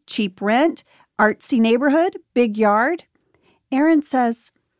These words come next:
"I'd like to be close enough to the zoo that I can stand on my roof and throw a banana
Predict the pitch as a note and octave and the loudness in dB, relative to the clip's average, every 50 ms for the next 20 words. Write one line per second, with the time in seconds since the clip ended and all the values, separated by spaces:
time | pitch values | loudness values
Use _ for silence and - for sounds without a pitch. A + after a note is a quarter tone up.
0 | _ _ - D#4+ D#4+ A#4 C5 B4+ - - - G#4 D4+ - - - D4+ D#4+ - - | _ _ -2 0 2 0 -2 -2 -4 -2 0 0 0 0 0 0 0 0 0 0
1 | F4 E4 E4 E4+ - - - D4 - E4+ C#4+ - - A#3+ A3 F#3+ F3 F3 F#3+ - | 2 2 2 2 0 -4 -8 -4 -4 -4 -4 -2 -2 -2 -2 -2 -2 -4 -8 -12
2 | - - A3+ G#3 G#3 G#3 - A#3 A3+ G#3+ - - - C4+ C#4 D4 D4 D#4 D4+ D4+ | -8 -6 -4 -2 -2 -2 0 0 -2 -2 -2 -2 0 2 2 4 4 4 4 4
3 | D#4+ D#4 C#4 B3 A#3+ A3 A3 A3 - - - - G#3 G#3 - B3+ A#3+ A#3+ B3 B3 | 2 2 0 0 0 0 -2 -2 -6 -12 -10 -8 -8 -6 -4 -2 0 0 0 2
4 | A#3 C4+ C4 B3+ A#3 G#3 F#3+ F#3+ E3 D#3+ E3+ F3+ | 2 2 2 2 2 2 2 2 0 0 -2 -4